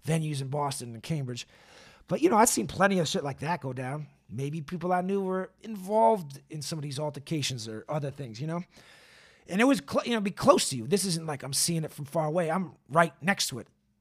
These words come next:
Maybe I'm sort of in the mix, you know? Not any of that criminal shit, but you know what I'm saying? And that was more common than you'd think. Um, and we just kinda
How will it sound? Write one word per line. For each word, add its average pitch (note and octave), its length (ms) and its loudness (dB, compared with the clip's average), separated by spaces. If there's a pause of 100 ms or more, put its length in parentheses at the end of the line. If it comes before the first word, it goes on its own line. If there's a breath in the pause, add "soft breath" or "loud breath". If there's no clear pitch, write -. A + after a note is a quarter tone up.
(120)
Maybe D#3+ 380 -2 (120)
I'm C3+ 320 -10 (360)
sort D#3+ 360 -4
of C3+ 200 -8 (180)
in E3 100 -6
the E3+ 60 -4
mix, A3 420 0
you A2+ 80 -8
know? C#3 180 -6 (340)
Not E3+ 360 -2
any D#3 160 -6
of D3+ 60 -6
that C#3 120 -8
criminal G#3+ 300 -4
shit, F3 140 -6
but A#3+ 100 -6
you B3 60 0
know G#3 60 0
what F3 40 -4
I'm D#3 40 -8
saying? E3 300 0 (760 loud breath)
And D#3+ 120 -2
that C#4+ 160 6
was D#3 380 0 (260)
more G#3+ 240 4
common A#3 440 -2
than F3+ 160 -2
you'd C#3+ 160 -8
think. - 380 -4 (1000 soft breath)
Um, C3+ 360 0 (140)
and D#3+ 100 -2
we E3 60 0
just D#3 180 -2
kinda D3+ 300 -2